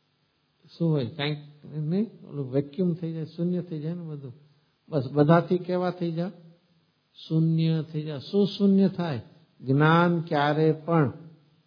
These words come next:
શૂન્ય નહીં થાય, અને જો શૂન્ય થાય તો આત્મા જડ થઈ જશે. અક્ષરમાં અનંતમાં ભાગે થઈ જશે, પણ જ્ઞાન રહિત નહીં થાય ક્યારે.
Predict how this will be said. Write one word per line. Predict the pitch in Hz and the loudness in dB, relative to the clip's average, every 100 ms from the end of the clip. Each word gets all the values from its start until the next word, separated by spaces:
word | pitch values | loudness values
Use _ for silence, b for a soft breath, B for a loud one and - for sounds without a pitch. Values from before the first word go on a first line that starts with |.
| _ _ _ _ _ _ _ _ - | _ _ _ _ _ _ _ _ 0
શૂન્ય | 156 156 160 165 165 | 2 4 2 2 2
નહીં | 156 143 151 160 156 | 0 2 2 2 0
થાય, | 147 147 | 0 0
અને | 143 143 143 | -2 -4 -2
જો | 151 | -4
શૂન્ય | 139 - 160 165 | -4 -4 -2 0
થાય | 160 151 156 | -2 -6 -8
તો | 156 | -8
આત્મા | 139 139 147 139 | -8 -8 -10 -12
જડ | 110 120 123 | -4 -2 -2
થઈ | 123 120 | -6 -16
જશે. | 123 120 - - _ _ _ _ _ - | -16 -20 -20 -20 _ _ _ _ _ -4
અક્ષરમાં | 151 - 208 202 202 208 214 - | -4 0 2 4 4 0 -2 2
અનંતમાં | 160 214 226 208 190 180 | 6 6 6 0 2 2
ભાગે | 147 156 156 151 | 2 0 0 -4
થઈ | - 156 | -4 -2
જશે, | 160 151 156 | -2 -4 -8
પણ | 127 147 156 175 - - _ _ _ _ | -8 -4 -2 -4 -12 -20 _ _ _ _
જ્ઞાન | 110 135 143 143 | -4 0 2 0
રહિત | 120 135 127 | 0 -4 -4
નહીં | 135 151 147 | -10 -10 -12
થાય | 139 | -18
ક્યારે. | 110 _ - | -20 _ -20